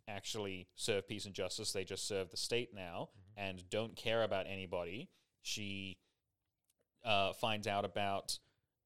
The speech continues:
Speaker 1: in, in one episode of the series, there's, like, a chase in Coruscant and they blow up a couple of things. In season seven, she meets two kids who were orphaned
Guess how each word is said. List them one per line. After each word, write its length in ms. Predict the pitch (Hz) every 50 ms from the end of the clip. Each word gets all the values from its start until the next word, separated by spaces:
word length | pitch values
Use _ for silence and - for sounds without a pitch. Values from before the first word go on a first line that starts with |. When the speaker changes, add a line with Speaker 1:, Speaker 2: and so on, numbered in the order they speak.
| _ -
Speaker 1:
in, 200 | 113 123 117 117
in 180 | - 123 123 123
one 160 | 127 139 147
episode 320 | 143 131 - - 127 117 113
of 60 | 110
the 60 | 104
series, 480 | - - 120 110 104 101 98 95 92 -
there's, 160 | - 107 98
like, 100 | - 95
a 60 | 92 -
chase 340 | - - - 110 98 -
in 100 | - 98
Coruscant 600 | 92 - 120 104 95 92 - 104 90 87 90 -
and 100 | 101 95
they 80 | 92 90
blow 240 | 87 92 98 95 90
up 100 | 90 -
a 40 | 98
couple 240 | - 92 - 87
of 60 | 82 -
things. 360 | - 71 62 - - - - _ _ _ _ _ _ _ _ _ _ -
In 260 | 120 123 123 120 113
season 360 | - - 147 147 131 120 113
seven, 540 | 104 - 139 135 120 95 98 90 98 135 170 - _ _
she 220 | - - - 120 113
meets 520 | 113 113 117 127 127 - - - - - - _ _ - -
two 200 | - 139 143 120
kids 360 | - - 147 123 104 90 -
who 100 | - 107
were 80 | 107 - - -
orphaned 560 | 117 117 123 120 - - 107 95 92 87 -